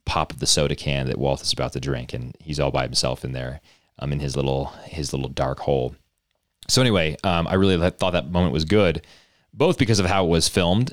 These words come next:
um, and because of what it reveals to us, once again, about Walt's character. This is a man who doesn't care about other people. You know, at a certain point, Josh, I think we, you know, we see Walt, we see Walt react strongly and feel strongly about certain things, and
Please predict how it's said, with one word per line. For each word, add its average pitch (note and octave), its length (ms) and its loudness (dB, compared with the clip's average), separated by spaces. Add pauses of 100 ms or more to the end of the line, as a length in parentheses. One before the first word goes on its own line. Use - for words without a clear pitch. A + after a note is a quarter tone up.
um, D2+ 260 0
and F2+ 160 2
because D#2+ 320 2
of D2+ 120 0
what D2+ 180 2
it C#2+ 120 2
reveals F#2+ 380 4
to D2 160 0
us, C#2+ 300 0
once D2 140 -2
again, D#2 260 2
about C2+ 220 0
Walt's C2+ 200 0
character. D2 340 -2
This C2 180 0
is C#2+ 120 -2
a C#2+ 40 0
man C#2 300 -2
who C#2 360 -4 (720)
doesn't E2 360 2
care F2 440 4
about E2 220 0
other E2+ 160 2
people. - 420 -8 (380)
You B2 120 2
know, B2 60 4
at A#2+ 80 4
a B2+ 60 4
certain G3 280 4
point, B2 360 4
Josh, F2+ 340 2
I G#2 40 2
think D#3 260 -2
we, G#2 200 6
you F2+ 160 0
know, G2+ 100 4
we F#2+ 160 4
see C3 520 6 (220)
Walt, E2 360 0
we G#2+ 80 4
see D#3+ 160 4
Walt G2+ 300 4
react F2+ 360 2
strongly E2 380 2
and D2 140 -2
feel G2+ 480 4
strongly C#2+ 400 0
about C2+ 220 0
certain - 300 0
things, C#2 520 0
and C#2 440 -2